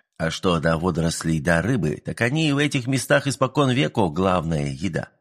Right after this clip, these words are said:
Правда, у местных в котле бывает и дичины немного.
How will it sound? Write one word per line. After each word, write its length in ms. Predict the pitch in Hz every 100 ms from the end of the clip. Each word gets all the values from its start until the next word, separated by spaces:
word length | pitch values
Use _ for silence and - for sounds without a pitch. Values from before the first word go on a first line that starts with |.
| _ _ _ -
Правда, 300 | 170 160 170
у 80 |
местных 460 | 175 175 143 156 -
в 140 | 107
котле 400 | 110 139 135 160
бывает 480 | 131 131 147 139 127
и 300 | 123 117 90 82
дичины 520 | - 233 - - -
немного. 560 | 101 90 78 - -